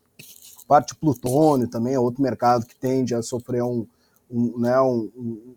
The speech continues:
um, uma, uma alta, né? Eh, eh, porque talvez energia nuclear volte a ser, eh, eh, levado, né, como uma alternativa mais a sério, né, pelos países.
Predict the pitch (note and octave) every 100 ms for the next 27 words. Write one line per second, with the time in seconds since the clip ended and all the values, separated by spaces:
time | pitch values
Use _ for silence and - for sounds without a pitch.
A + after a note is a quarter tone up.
0 | _ A#2+ A#2 G2 _ _ B2+ B2 B2 C3
1 | A#2+ B2 B2+ B2 D3 D3 - A2 A#2 C#3
2 | C#3 A#2 G2 _ _ - B2 A#2+ A#2 B2
3 | B2 - A#2 B2 A#2+ - B2 C3+ B2 C3+
4 | A#2+ A2 C#3 C3 B2 B2 B2+ A2 C3+ C#3
5 | C#3+ B2 - B2+ B2 A#2+ G2+ A#2 A2+ G#2
6 | B2 A2+ A#2 B2+ A#2+ B2 A2 B2+ B2 A2+
7 | A2+ B2+ B2 B2+ B2 A#2+ A#2 B2 A#2+ A#2
8 | - B2+ A#2 A2+ - _ _ B2+ C3 B2+
9 | A2+ - B2+ D3 C#3+ B2 A2+ A#2 A#2 -
10 | A2+ G#2+ C#3 C#3 B2 -